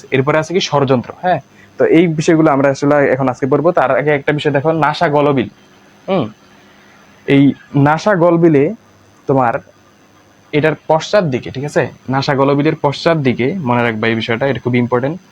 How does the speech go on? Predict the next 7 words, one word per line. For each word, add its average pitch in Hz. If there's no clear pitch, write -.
পশ্চাতে 135
কি 135
পাওয়া 139
যায়? 160
উভুলা, 165
হ্যাঁ, 165
উভুলা 160